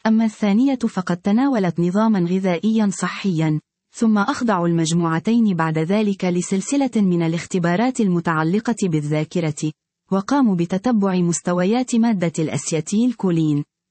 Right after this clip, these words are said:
وهي عبارة عن ناقلة عصبية مرتبطة بالذاكرة والتعلم، ولها دور أساسي في الانتباه وحركة العضلات اللائرادية. ويعاني الأشخاص المصابون بمرض الزهايمر من نسبة منخفضة جدًا من هذه الناقلة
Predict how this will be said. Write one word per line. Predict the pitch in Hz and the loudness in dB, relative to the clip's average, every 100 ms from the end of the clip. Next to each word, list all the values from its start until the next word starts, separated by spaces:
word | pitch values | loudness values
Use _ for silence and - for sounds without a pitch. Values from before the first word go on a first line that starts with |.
| - | -4
وهي | 185 196 202 | 0 2 0
عبارة | 185 190 220 277 247 233 | 0 0 2 0 0 0
عن | 233 185 165 | 0 2 2
ناقلة | 170 170 - 240 214 | 2 0 0 0 0
عصبية | 185 165 156 165 165 214 214 208 | 0 0 0 -2 0 2 0 0
مرتبطة | 185 165 160 180 214 240 226 196 | 0 0 0 -2 0 -2 0 0
بالذاكرة | 165 156 156 160 - 233 220 214 | 0 -2 -2 -4 -2 -2 0 -2
والتعلم، | 202 208 220 165 147 147 147 - _ _ - | -2 -2 0 0 0 0 0 -4 _ _ -4
ولها | 190 247 254 208 | 0 2 0 2
دور | 214 240 196 139 | 2 2 2 0
أساسي | - 170 - 233 226 196 | -2 -4 -2 0 2 0
في | - | 0
الانتباه | 170 170 180 180 208 196 185 | 0 0 0 0 0 2 0
وحركة | 165 - 190 202 196 190 | 0 -2 -2 -2 -2 0
العضلات | 165 156 175 202 208 | 0 0 0 0 0
اللائرادية. | 185 175 160 214 180 156 143 143 - 143 _ _ _ _ - | 0 0 0 0 0 0 0 -2 -4 -8 _ _ _ _ -4
ويعاني | 220 226 233 254 320 285 | 0 2 2 2 2 2
الأشخاص | 190 165 - 277 277 | 2 -2 0 -2 0
المصابون | 226 175 175 180 170 226 254 185 | 0 2 0 0 0 2 2 2
بمرض | 190 269 269 190 | 2 2 0 0
الزهايمر | 156 165 175 233 233 214 | 0 0 2 2 2 2
من | 180 170 | 2 2
نسبة | 220 - 240 220 196 | 0 0 -2 0 2
منخفضة | 170 160 - 180 247 226 202 | 2 0 -2 -2 0 -2 0
جدًا | 170 165 220 196 196 | 0 2 0 2 2
من | 190 180 | 2 2
هذه | 202 254 220 175 | 2 2 2 2
الناقلة | 160 156 160 233 240 | 2 0 0 0 0